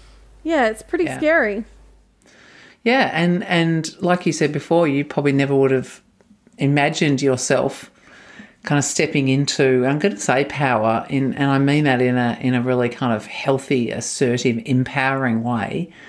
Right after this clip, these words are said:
Speaker 2: you know, telling your story, writing a book, doing a ted Talk, all these kinds of things. Like, you know, um, it never ceases to amaze me when you look back and you think, "I never would have imagined things would have turned out that way."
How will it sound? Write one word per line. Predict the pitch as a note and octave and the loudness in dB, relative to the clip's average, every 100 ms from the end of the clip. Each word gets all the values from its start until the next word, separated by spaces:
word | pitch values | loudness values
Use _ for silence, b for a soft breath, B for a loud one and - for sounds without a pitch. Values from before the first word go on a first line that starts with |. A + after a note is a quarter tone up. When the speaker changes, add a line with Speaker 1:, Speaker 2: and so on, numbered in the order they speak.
| B B B B B B | B B B B B B
Speaker 2:
you | D#3+ | 0
know, | C#3 C3 | 2 0
telling | - D3+ C#3+ C3 | -2 0 2 2
your | B2 B2 | 2 0
story, | - C3+ B2 B2 B2 B2 | 0 0 2 2 2 2
writing | B2+ B2 A#2+ | 2 2 2
a | A#2 | 0
book, | B2 A2 - | 0 -2 -2
doing | - B2+ A#2 | 0 2 2
a | |
ted | A2+ B2 A#2 | 2 -2 -2
Talk, | - A#2+ G#2+ F2+ | 0 0 0 0
all | A#2 | 0
these | A#2 A#2+ | 0 0
kinds | - A#2+ A#2 | 0 0 0
of | A#2 | -2
things. | C3+ B2 A2+ - | 0 2 0 2
Like, | B2+ A#2 - - B B B B B | 2 0 -4 -18 B B B B B
you | C#3+ | 2
know, | B2+ A#2 - | 2 2 0
um, | A#2+ C3 B2 B2 B2 - - _ _ _ - | 2 2 4 2 2 -2 -12 _ _ _ -16
it | G3+ - F3+ E3+ | -12 -4 -2 2
never | F3 D#3+ | 2 2
ceases | D3 - D3+ C3+ C3 - | 0 2 2 2 -2 0
to | C3+ | 2
amaze | B2 A#2+ C3 C3 | 4 4 2 2
me | B2 A2+ | 0 0
when | B2 B2 | 0 2
you | |
look | A#2+ B2 B2 | 2 0 2
back | A#2 - | 0 2
and | B2+ | 0
you | A#2+ | 0
think, | C3+ A#2 - | 0 -2 -2
"I | - C#3 | -12 -10
never | D#3 D3+ C#3+ | -8 -6 -4
would | C3+ C3+ | 0 0
have | B2+ B2 | 2 0
imagined | A#2+ A#2+ B2+ C#3 A2 G#2 | 2 2 2 0 0 0
things | B2 A2+ B2+ | 0 2 0
would | |
have | A2+ - | -6 -4
turned | C#3 A#2 | 0 2
out | A2+ A2+ - | 2 0 0
that | G2+ | -2
way." | F2 G#2 G2+ | -2 -2 -4